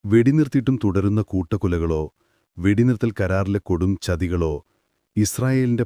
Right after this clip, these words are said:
പണവും ആയുധവും കൈപ്പറ്റുന്ന മിലീഷ്യകളുടെ കുത്തിത്തിരിപ്പുകളോ ഒന്നും ചർച്ചയാകാതെ പോകുന്നു. ഇപ്പോഴും അവിടെയുള്ള കുഞ്ഞുങ്ങൾക്ക് നേരാംവണ്ണം ഭക്ഷണം കിട്ടുന്നില്ല. റഫ അതിർത്തി തുറന്നിട്ടില്ല.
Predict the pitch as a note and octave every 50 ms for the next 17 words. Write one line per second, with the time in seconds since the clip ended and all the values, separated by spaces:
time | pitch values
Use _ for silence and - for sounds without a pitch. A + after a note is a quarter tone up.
0 | - - F2 F2 F#2 G2 G2+ G#2 G#2+ F#2+ E2+ D#2+ E2 F2 F2+ E2+ - - A2 G2+
1 | - F2 E2+ F2 - - F2+ - F#2 F2+ E2+ E2 D#2+ D#2 D#2+ F2+ F#2+ - - -
2 | G2+ F#2+ F#2+ F#2+ F2+ F#2+ F2+ - - F2 - A2+ G2+ - G#2+ G2 - G2+ F#2+ F#2+
3 | F#2+ F#2+ F2+ E2+ D#2+ E2+ F2 F2+ F2 D#2+ C#2+ - _ _ _ _ _ _ _ _
4 | _ - G2+ F#2 F2 - - - A2+ G2+ F2 E2 D#2 E2+ E2 D#2+ D#2 C#2+ D#2 C#2+
5 | C#2 C#2 C#2 C2 C2 - _ _ _ _ _ _ _ _ _ _ _ _ _ _
6 | _ _ - A2 F#2+ - A2+ A2+ A2 G#2+ G#2 G2+ F#2 F2 F#2 F#2+ G#2 G#2 G2 G2
7 | G2 - - F#2 F2 F2+ F#2 F#2+ G2 F#2 - G2 F2 F2 E2 E2 E2+ F#2 F2+ F2
8 | F2 E2+ E2 F2 F2 D2+ E2 E2 - - - G2+ F2 E2 C#2+ D2+ D2 D2 C#2+ C#2+
9 | C#2 C2+ C2 - _ _ _ _ _ _ _ _ _ _ _ - F#2 G2+ F#2+ -
10 | - G#2 F#2 E2+ E2 D#2 G2+ F2+ - - G2 - F2 D#2 E2 E2+ F#2+ E2 D#2 C#2
11 | C#2 C2+ C2+ C2